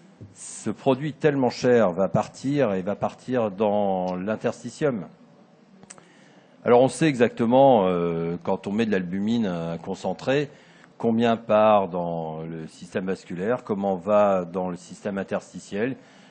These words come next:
Il y a une fuite, il y a une vraie, une fuite qui n'est pas si importante que ça, euh, contrairement à ce qu'on pourrait penser. Et puis, toutes les études montrent que quand on veut maintenir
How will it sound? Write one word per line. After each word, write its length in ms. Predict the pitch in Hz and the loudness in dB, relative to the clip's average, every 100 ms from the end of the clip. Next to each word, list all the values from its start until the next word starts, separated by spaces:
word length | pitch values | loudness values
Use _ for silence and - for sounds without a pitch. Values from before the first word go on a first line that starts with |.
| _ | _
Il 60 | 101 | -2
y 20 | |
a 60 | 139 | 0
une 80 | |
fuite, 480 | 131 - 107 147 - - | -2 -4 -2 -2 -6 -6
il 60 | |
y 20 | |
a 60 | 90 | -4
une 160 | 87 87 | -4 -6
vraie, 300 | 95 113 107 | -2 0 0
une 220 | 95 90 | -4 -8
fuite 460 | - 95 117 - - | -8 -8 -8 -10 -6
qui 80 | |
n'est 40 | 113 | -4
pas 540 | 156 151 143 127 113 | 4 6 8 6 4
si 180 | 107 - | 2 0
importante 460 | 117 120 110 117 101 | 0 0 -4 -6 -6
que 140 | 113 | -8
ça, 340 | 98 117 113 | -2 2 2
euh, 200 | 104 87 78 - - _ | 2 -2 -6 -14 -20 _
contrairement 400 | - - 107 117 | -14 -4 0 0
à 40 | 110 | 0
ce 80 | - | -2
qu'on 120 | 107 | -6
pourrait 220 | 110 107 | -2 -4
penser. 340 | 98 98 - | -2 -6 -6
Et 60 | 156 | -8
puis, 300 | 131 123 117 - - - - - - | -6 -6 -6 -10 -20 -20 -20 -18 -2
toutes 180 | 156 | 0
les 180 | 151 131 | 2 2
études 240 | 131 139 127 | 2 0 2
montrent 380 | 135 151 - | 4 4 0
que 120 | 113 117 | -4 -2
quand 280 | 120 117 | 0 0
on 160 | 110 107 | 0 -2
veut 320 | 98 117 135 | -2 2 2
maintenir 800 | 123 110 110 - 120 123 107 82 | 4 2 0 0 0 2 0 -2